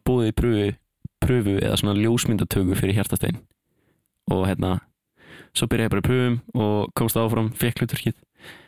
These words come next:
Og þú veist, eiginlega bara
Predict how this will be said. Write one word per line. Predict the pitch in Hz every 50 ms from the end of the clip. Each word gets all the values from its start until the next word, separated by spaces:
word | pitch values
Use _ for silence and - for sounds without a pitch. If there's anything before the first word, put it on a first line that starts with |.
| _ _ _ _ -
Og | - 107 104 104 104 104
þú | -
veist, | 107 104 - - _ _ _ _ _ _ _ _ _ _ _ _ - - - - -
eiginlega | - 113 117 120 120 113
bara | - 117 113